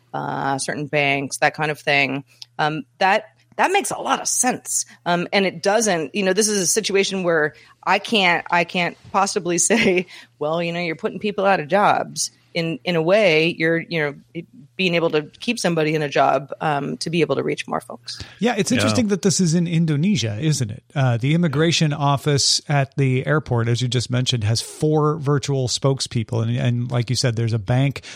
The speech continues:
Speaker 2: there's an Indonesian folk singer who's virtual with real life endorsement deals. Um, why, why so popular in Indonesia in particular? I know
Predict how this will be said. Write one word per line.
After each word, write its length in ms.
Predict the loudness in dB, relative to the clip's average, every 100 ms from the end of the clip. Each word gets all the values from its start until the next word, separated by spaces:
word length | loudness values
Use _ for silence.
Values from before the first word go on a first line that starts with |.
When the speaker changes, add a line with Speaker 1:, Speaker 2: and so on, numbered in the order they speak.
| -2
Speaker 2:
there's 180 | 0 2
an 80 |
Indonesian 540 | 4 4 2 2 2 -2
folk 360 | -2 -2 0
singer 520 | 2 2 2 2 0 -2 -10 _ _
who's 240 | -2 0 0
virtual 680 | 0 0 2 2 4 2 0
with 200 | -2 0
real 200 | 2 2
life 260 | 4 2 2
endorsement 640 | 0 0 2 2 0 0
deals. 460 | -2 -2 -2 -4 -8 -14 -20 -20 -12 -2
Um, 500 | 0 2 0 -2 -8 _ _ _ _ -10 -8 -8 -10 -2
why, 560 | 0 2 0 0 -2
why 680 | -4 -4 0 0 2 2 2
so 240 | 2 2
popular 480 | 2 -2 -2 -2 0
in 100 | 2
Indonesia 540 | 2 2 2 0 0 -2
in 120 | -2
particular? 480 | -4 -4 -4 -4 0
I 80 | 2
know 140 | 2